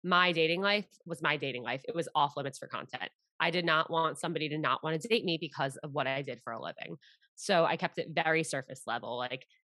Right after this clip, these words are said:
how to not ghost someone, like, what to do if you're feeling upset about a breakup,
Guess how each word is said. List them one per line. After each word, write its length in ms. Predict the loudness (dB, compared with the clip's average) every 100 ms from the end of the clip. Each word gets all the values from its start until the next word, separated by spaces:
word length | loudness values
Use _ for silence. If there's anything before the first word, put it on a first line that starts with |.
| _
how 120 | -4 -2
to 80 |
not 200 | 2 2
ghost 320 | 4 2 2 0
someone, 460 | 0 2 2 2
like, 220 | 2 -2
what 200 | -2 -4
to 120 | -6 -2
do 180 | 2
if 140 | 2 2
you're 100 | -2
feeling 300 | 2 2 2
upset 380 | -2 -2 0 2
about 340 | 4 4 4
a 20 |
breakup, 800 | 0 -2 2 2 4 4 2 0